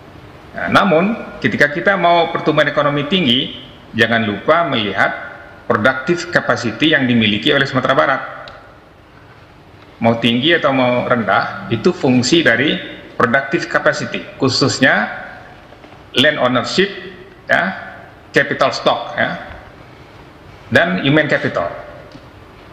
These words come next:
Nah, ketika kita mengatakan kita mau bikin target lima setengah persen, tujuh persen atau berapa persen, pernahkah Sumatera Barat mengkaji potensi kita itu sebenarnya berapa gitu? Saya bertaruh sekarang tidak ada dilakukan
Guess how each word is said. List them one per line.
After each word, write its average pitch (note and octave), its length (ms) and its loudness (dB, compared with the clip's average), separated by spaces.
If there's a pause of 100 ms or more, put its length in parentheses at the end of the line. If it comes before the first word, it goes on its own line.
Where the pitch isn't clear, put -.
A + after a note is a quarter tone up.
(200)
Nah, A#2+ 140 2
ketika E3+ 260 2
kita F3 240 0
mengatakan F3 640 0
kita D#3+ 300 0
mau D#3 420 0
bikin C3 220 2
target C#3 400 2
lima C#3+ 180 0
setengah C3 320 0
persen, A#2+ 400 0 (540)
tujuh B2+ 240 4
persen C3 420 2
atau B2 140 0
berapa B2 240 2
persen, A#2 400 0 (640)
pernahkah D3+ 640 0
Sumatera C3 400 0
Barat B2 320 2
mengkaji C3 580 0 (300)
potensi B2+ 560 2
kita C3+ 240 2
itu F3 160 -2
sebenarnya C3 320 2
berapa C3 320 0
gitu? G2+ 200 -4 (2500)
Saya D3 560 2
bertaruh B2 400 0
sekarang C3+ 240 2
tidak A#2 320 0
ada D#3 140 4
dilakukan C3 340 0